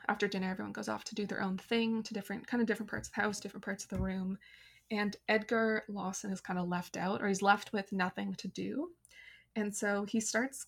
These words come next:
kind of making a scene about being upset with Gina from earlier in the day, and basically saying that he's not wanted, he's not important, like, no one, no one needs him, like,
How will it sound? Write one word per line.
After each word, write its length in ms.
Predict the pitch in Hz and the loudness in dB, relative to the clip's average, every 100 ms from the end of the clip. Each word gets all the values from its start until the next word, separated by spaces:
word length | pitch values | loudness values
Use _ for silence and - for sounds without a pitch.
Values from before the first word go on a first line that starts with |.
| - | -12
kind 340 | - 185 190 | -4 0 0
of 80 | 214 | 0
making 340 | 202 196 202 | 0 -2 -4
a 60 | 196 | -4
scene 500 | - - 180 180 202 | -4 -2 0 0 -2
about 280 | - 202 - | -4 -4 -4
being 280 | 196 190 190 | -4 -4 -4
upset 260 | - - 190 | -6 -6 -6
with 180 | 196 - | -8 -6
Gina 440 | - 175 180 226 | -4 -2 0 -2
from 160 | - 185 | -4 -4
earlier 360 | 185 185 185 185 | -2 0 0 0
in 80 | |
the 60 | 185 | 0
day, 460 | 180 170 175 220 233 - - - | -2 -4 -2 -4 -6 -12 -20 -6
and 180 | 196 208 - | -4 -2 4
basically 480 | 254 254 247 220 | 4 4 -4 -2
saying 500 | 208 196 190 190 202 190 | -2 -2 0 0 -2 -4
that 380 | 208 - - - _ _ _ _ _ _ - - - | -4 -6 -10 -18 _ _ _ _ _ _ -4 -4 0
he's 180 | 226 208 | 2 6
not 180 | 220 | 6
wanted, 380 | 202 185 185 185 | 6 4 4 4
he's 160 | 190 190 | 2 0
not 200 | 185 180 | 0 0
important, 560 | 180 - 180 175 180 185 | 0 0 0 0 0 -2
like, 160 | 175 | 0
no 160 | 190 180 | 2 2
one, 240 | 175 175 - | 2 0 2
no 180 | 202 208 | 6 6
one 260 | 202 220 | 6 4
needs 360 | 190 185 175 - | 4 2 0 -4
him, 420 | - 175 175 190 | -4 0 0 0
like, 180 | 185 - | -2 -2